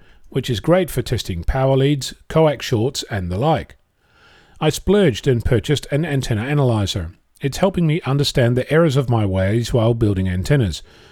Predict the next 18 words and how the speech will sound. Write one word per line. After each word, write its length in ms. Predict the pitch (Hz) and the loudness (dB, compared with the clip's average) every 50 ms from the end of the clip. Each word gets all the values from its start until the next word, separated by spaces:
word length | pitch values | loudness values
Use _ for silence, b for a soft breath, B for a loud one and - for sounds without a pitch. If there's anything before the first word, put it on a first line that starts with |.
| b b b b b _ | b b b b b _
though 260 | - 107 101 107 131 - | -4 -2 -2 -2 -2 -2
I 140 | 120 123 | -2 -2
confess 580 | 117 - - 101 92 - 151 143 143 - - - - | 0 0 0 -2 0 2 2 2 2 0 -2 -6 -4
on 220 | - 123 110 104 113 | -2 0 2 2 4
more 180 | 139 147 139 | 4 4 4
than 160 | 120 110 104 | 4 2 2
one 140 | 113 135 160 | 2 2 2
occasion 520 | - 117 - 120 110 110 107 113 143 143 143 | 0 0 0 0 0 0 0 0 0 -2 -2
it's 200 | - 127 123 - - - | -4 -6 -6 -6 -8 -6
added 320 | - 147 160 151 117 - | -4 0 0 0 0 0
to 120 | - 113 98 | -2 -2 -2
the 80 | 95 | -2
confusion. 640 | - - 92 87 - 98 92 82 78 87 78 73 - _ _ _ _ _ _ _ _ _ _ _ _ b b b b b b b b | -2 -2 -2 -2 0 0 0 0 -2 -4 -4 -6 -8 _ _ _ _ _ _ _ _ _ _ _ _ b b b b b b b b
I 120 | - 127 | -2 0
have 220 | 107 104 117 101 95 | 2 2 0 0 -2
a 40 | |
coax 420 | - - 175 165 151 143 135 - - | -2 2 2 2 2 2 -2 -4 -8
cutter, 460 | - - - 110 - - 90 80 76 | -4 -4 -4 -2 -2 -2 -4 -4 -6